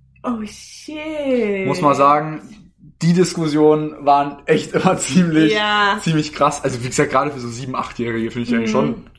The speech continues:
Speaker 2: schon ziemlich fortgeschritten, um ehrlich zu sein.
Speaker 1: Ja, was passiert nach dem Tod?
Speaker 2: Ähm,
Speaker 1: Da redet man eigentlich nicht so mit, also so, wenn
Speaker 2: genau.
Speaker 1: man sieben ist, drüber.
Speaker 2: Äh, und nochmal um die Ursprungsfrage, ähm, sollten es Kinder, weil die können es ja nicht selbst entscheiden, ob sie getauft werden.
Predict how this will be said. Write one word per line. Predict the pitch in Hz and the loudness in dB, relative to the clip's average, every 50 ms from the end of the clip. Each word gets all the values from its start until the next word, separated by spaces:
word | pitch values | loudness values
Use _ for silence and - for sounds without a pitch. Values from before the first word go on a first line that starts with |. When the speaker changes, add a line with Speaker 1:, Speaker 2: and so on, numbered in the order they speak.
| _ - | _ -20
Speaker 2:
schon | - - - | -20 -18 -10
ziemlich | - 156 165 151 123 107 | -4 -2 -2 0 0 2
fortgeschritten, | 127 147 175 - 139 - - - 123 120 117 120 | 0 0 0 -2 -6 -10 -8 -8 -8 -8 -6 -6
um | 120 120 | -6 -4
ehrlich | 120 131 131 131 123 - | -4 -4 -4 -4 -6 -6
zu | - 123 117 | -8 -8 -6
sein. | 117 120 120 117 120 - - - | -4 -4 -4 -4 -6 -10 -10 -6
Speaker 1:
Ja, | 240 214 254 240 | -2 -2 0 0
was | 226 254 - - | 0 0 -2 -4
passiert | - 277 - - 277 294 - | -10 -12 -10 -8 -8 -4 0
nach | 269 262 247 254 254 254 | 2 2 2 0 -2 -6
dem | 254 226 214 214 - | -6 -8 -8 -8 -6
Tod? | - 226 233 262 277 - - - | -6 -4 -4 -4 -6 -6 -4 0
Speaker 2:
Ähm, | |
Speaker 1:
Da | 139 135 131 131 131 127 - - 262 254 | 2 4 4 4 2 0 -2 -2 -4 -4
redet | 262 302 254 247 | -4 -4 -2 -2
man | 269 247 233 | 0 0 0
eigentlich | 214 220 214 247 247 | 0 0 -2 -2 -2
nicht | 247 247 - | -2 -4 -4
so | 262 | -4
mit, | 247 220 208 214 - - - - - | -4 -4 -4 -6 -12 -18 -20 -20 -18
also | - - - 214 202 202 | -10 -6 -4 -4 -4 -4
so, | 190 185 - - - - | -6 -8 -8 -8 -8 -4
wenn | - | 0
Speaker 2:
genau. | 143 151 165 160 - | 2 4 6 4 4
Speaker 1:
man | 226 | 2
sieben | 220 208 196 180 | -4 -8 -8 -10
ist, | 190 - - | -10 -10 -10
drüber. | 202 208 196 196 135 139 143 - - - - | -10 -4 0 2 4 4 4 2 0 -4 -8
Speaker 2:
Äh, | 180 | -8
und | 165 160 - - _ - 151 - - - - 165 | -8 -8 -8 -14 _ -18 -18 -16 -18 -10 -6 -4
nochmal | 143 139 139 143 151 | 0 2 4 4 4
um | 147 139 | 2 0
die | 135 147 135 - - - - - | -2 -2 -4 -4 -8 -12 -8 -4
Ursprungsfrage, | 147 151 - - 170 156 - - 147 139 143 147 147 139 - - 135 | -4 -4 -2 -4 -6 -6 -4 -2 -2 0 2 2 0 0 -2 -4 -2
ähm, | 123 120 120 117 117 120 120 - - - | -2 -2 -2 -2 -4 -6 -8 -12 -18 -10
sollten | - - 123 123 131 - 127 | -4 0 0 0 0 0 -4
es | 117 - | -6 -6
Kinder, | - - 131 131 127 123 123 120 | -8 -8 -6 -4 -2 -2 -2 -2
weil | 117 117 | -2 -4
die | 120 | -2
können | 117 139 127 135 | -2 -2 -2 -2
es | 127 | -2
ja | 127 120 | -2 -2
nicht | 120 | -2
selbst | 120 127 123 127 - | 0 -2 -2 -2 -4
entscheiden, | 123 - 127 120 117 | -6 -6 -4 -4 -4
ob | 110 | -6
sie | - 110 | -8 -10
getauft | 107 113 - 120 113 113 - - | -12 -10 -6 -6 -6 -6 -6 -4
werden. | - 120 117 117 123 120 120 | -2 -2 0 0 -2 -4 -8